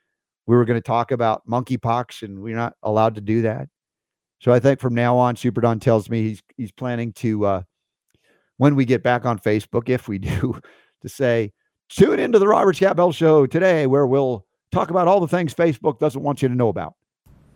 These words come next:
And also welcome Doctor Sean Centers. See, look at this. The tag from last Monday on Facebook took him till Thursday to do this.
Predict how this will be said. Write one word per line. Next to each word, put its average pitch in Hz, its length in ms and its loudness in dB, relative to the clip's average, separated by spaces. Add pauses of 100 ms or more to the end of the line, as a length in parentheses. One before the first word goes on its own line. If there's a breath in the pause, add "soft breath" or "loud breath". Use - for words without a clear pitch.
(180)
And 160 220 2
also 147 260 0
welcome 123 280 -4
Doctor 107 240 -6
Sean 101 260 -10
Centers. 92 400 -18 (240)
See, 170 180 4
look 165 180 6
at 131 80 0
this. 107 280 0 (540 soft breath)
The 135 80 2
tag 170 400 2
from 151 160 0
last 151 340 0
Monday 147 540 -2
on 117 220 -6
Facebook 135 420 -2
took 151 140 -4
him 160 80 -4
till 135 180 0
Thursday 135 460 -2
to 98 80 -6
do 123 180 -4
this. - 320 -8